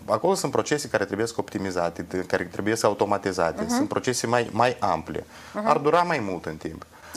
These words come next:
Speaker 2: Așa.
Speaker 1: Dacă, uh,
Speaker 2: A-, ar dura mai mult, adică cam cât? Că odată ce ați, uh, propus
Speaker 1: V-am spus,
Speaker 2: asta,
Speaker 1: de
Speaker 2: înseamnă
Speaker 1: exemplu,
Speaker 2: că v-ați
Speaker 1: Ci-,
Speaker 2: gândit.
Speaker 1: City Report, asta,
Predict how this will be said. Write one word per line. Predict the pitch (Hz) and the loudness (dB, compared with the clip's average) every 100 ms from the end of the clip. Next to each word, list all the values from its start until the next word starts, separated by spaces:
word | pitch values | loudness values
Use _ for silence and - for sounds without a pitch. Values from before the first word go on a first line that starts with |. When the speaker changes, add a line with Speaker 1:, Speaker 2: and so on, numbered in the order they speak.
| 196 | -6
Speaker 2:
Așa. | - 147 107 | -2 -4 4
Speaker 1:
Dacă, | 151 165 165 165 160 - | 4 4 2 2 2 0
uh, | 131 | 0
Speaker 2:
A-, | 139 131 220 - | 2 4 4 6
ar | 254 | 4
dura | 254 311 | 6 4
mai | 330 311 | 4 4
mult, | 285 285 | 2 2
adică | 240 269 277 277 254 - | 2 2 2 2 2 -10
cam | - 302 277 | -2 0 0
cât? | - 240 | 2 0
Că | - 214 | 2 2
odată | 214 277 277 | 4 4 2
ce | - | 4
ați, | 254 247 - 226 | 4 4 0 0
uh, | 220 208 202 196 180 | 2 2 2 -2 2
propus | 226 208 | 0 4
Speaker 1:
V-am | - | 2
spus, | - 240 | 4 4
Speaker 2:
asta, | 240 262 | 4 2
Speaker 1:
de | |
Speaker 2:
înseamnă | 254 226 247 247 | 2 2 2 2
Speaker 1:
exemplu, | 247 233 | 2 4
Speaker 2:
că | 233 | 4
v-ați | 202 | 4
Speaker 1:
Ci-, | 220 | 0
Speaker 2:
gândit. | 196 170 - | 0 -2 -4
Speaker 1:
City | 151 143 123 | -4 -2 -2
Report, | 110 139 151 - - - - | 0 2 0 -2 -20 -16 -4
asta, | 107 - 101 | 0 0 0